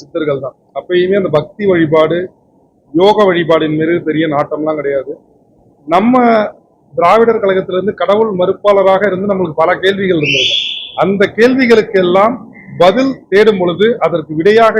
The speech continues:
இருந்தது வந்து எனக்கு சித்தர்களோட பிலாசபி மட்டும்தான். So சித்தர்களின் பால் ஈர்க்கப்பட்டேன். நான் வந்து ஈர்க்கப்பட்டு கொஞ்ச தூரம் போகும்போது அதுக்கப்புறம் அவங்க கையை பிடிச்சிக்கிட்டாங்க. கடைசியா தெரியும் நம்ம போகரோட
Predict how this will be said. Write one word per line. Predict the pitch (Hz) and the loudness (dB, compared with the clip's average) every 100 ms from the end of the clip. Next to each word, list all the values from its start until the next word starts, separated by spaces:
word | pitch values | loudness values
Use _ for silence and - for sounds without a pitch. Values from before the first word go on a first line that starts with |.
| 208 | -2
இருந்தது | 180 175 160 | -2 -2 -4
வந்து | 160 160 | -4 -2
எனக்கு | 190 160 143 | -2 -4 -10
சித்தர்களோட | 165 233 226 202 165 143 | -10 -2 0 0 -2 -2
பிலாசபி | 147 147 131 139 | -4 -4 -20 -18
மட்டும்தான். | - - - _ _ _ _ _ _ _ | -18 -18 -20 _ _ _ _ _ _ _
So | - 220 | -6 -6
சித்தர்களின் | 220 185 262 247 226 208 | -4 0 2 2 0 0
பால் | 214 220 - 196 | 0 0 -2 -8
ஈர்க்கப்பட்டேன். | 214 214 165 160 180 220 - _ _ _ _ | -2 -2 -2 -6 -4 -6 -6 _ _ _ _
நான் | 151 175 180 175 | 0 2 2 0
வந்து | 175 185 208 208 180 | -2 -2 2 2 2
ஈர்க்கப்பட்டு | 185 196 202 190 185 196 | 0 0 -2 -2 -2 -2
கொஞ்ச | 180 170 | -4 -2
தூரம் | 196 208 | -2 0
போகும்போது | 185 180 180 202 | -2 -2 0 0
அதுக்கப்புறம் | 175 170 175 190 | 0 0 -2 0
அவங்க | 180 160 | 0 0
கையை | 156 170 | 0 0
பிடிச்சிக்கிட்டாங்க. | 156 - 147 135 127 135 - _ _ _ - | -2 -10 -12 -8 -8 -10 -16 _ _ _ -8
கடைசியா | 151 165 202 202 160 | -4 -2 2 2 2
தெரியும் | 175 180 190 185 156 | -2 0 0 0 -2
நம்ம | 143 139 127 - | -2 -2 -4 -2
போகரோட | 160 170 165 | 0 2 2